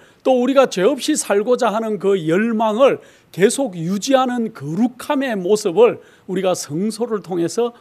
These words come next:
공부했던 것 같습니다. 그래서 성소 안에서 우리가 빛 대신 예수 그리스도, 또 우리가 말씀으로 드러나는 예수 그리스도,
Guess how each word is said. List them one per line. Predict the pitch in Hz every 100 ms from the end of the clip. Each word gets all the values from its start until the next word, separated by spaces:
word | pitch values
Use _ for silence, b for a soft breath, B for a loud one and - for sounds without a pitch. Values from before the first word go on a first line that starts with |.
| b b
공부했던 | 156 156 147 175 139 175 - 170
것 | 175 190
같습니다. | 151 - 156 139
그래서 | 127 202 190 220 - B B B
성소 | - 170 185 190
안에서 | 190 185 185
우리가 | 175 190 196 190 160 B B B -
빛 | 247 254 -
대신 | 262 247 - 262 233
예수 | 185 165 -
그리스도, | 147 147 - - _ b b b b -
또 | 214 202
우리가 | 185 190 196 180
말씀으로 | 135 143 240 247 - 320 277 262
드러나는 | 240 233 233 226 214 220 170
예수 | 160 160
그리스도, | 160 147 - -